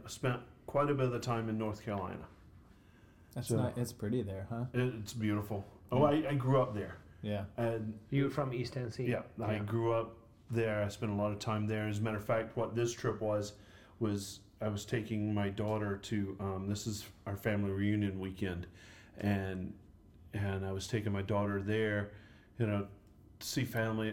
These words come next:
Speaker 1: et cetera. But my dad picks her up from there and takes her to
Speaker 3: Takes her to
Speaker 1: Texas.
Speaker 3: Texas, okay.
Speaker 1: Um, and so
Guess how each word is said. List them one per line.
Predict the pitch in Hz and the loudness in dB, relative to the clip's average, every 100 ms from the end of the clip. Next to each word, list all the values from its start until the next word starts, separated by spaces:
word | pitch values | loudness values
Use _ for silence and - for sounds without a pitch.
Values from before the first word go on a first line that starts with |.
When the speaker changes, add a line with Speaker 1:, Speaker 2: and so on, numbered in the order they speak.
| 107 | -4
Speaker 1:
et | |
cetera. | 104 123 113 104 | 0 2 2 0
But | 110 110 | 0 0
my | 110 | 0
dad | 104 123 120 110 - - | 2 4 4 0 -6 -6
picks | - 107 | -4 -2
her | - | 0
up | 101 - | -2 0
from | 101 | 2
there | 101 | 2
and | 101 | 0
takes | 104 101 | -2 -2
her | - | 0
to | 131 | 0
Speaker 3:
Takes | - | 2
her | 123 | 2
to | |
Speaker 1:
Texas. | 104 117 98 - | 2 -2 -4 -6
Speaker 3:
Texas, | 107 | -8
okay. | 123 123 113 - - | -8 -6 -6 -6 -2
Speaker 1:
Um, | 110 104 98 95 95 - | 2 4 2 0 -6 -6
and | - 113 104 101 | 0 2 2 0
so | - 113 104 104 | 2 2 2 0